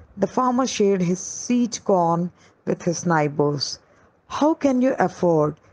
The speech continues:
to share your best seed corn with your neighbors when they are also entering in competition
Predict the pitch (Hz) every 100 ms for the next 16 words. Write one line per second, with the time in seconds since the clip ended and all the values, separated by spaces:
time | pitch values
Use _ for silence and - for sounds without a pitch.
0 | _ _ - 175 - 180 175 185 180 170
1 | 262 262 - - 226 214 214 - 208 175
2 | 151 180 - _ - 170 165 220 226 254
3 | 269 254 165 147 - - - _ _ _
4 | _ _ _ _ - 226 277 240 180 208
5 | 202 _ _ _ 240 226 294 277 233 214
6 | 175 180 170 - 190 196 - _ _ _
7 | - 175 180 - 185 196 262 - _ -
8 | 262 285 233 175 156 - 196 277 285 -
9 | 170 147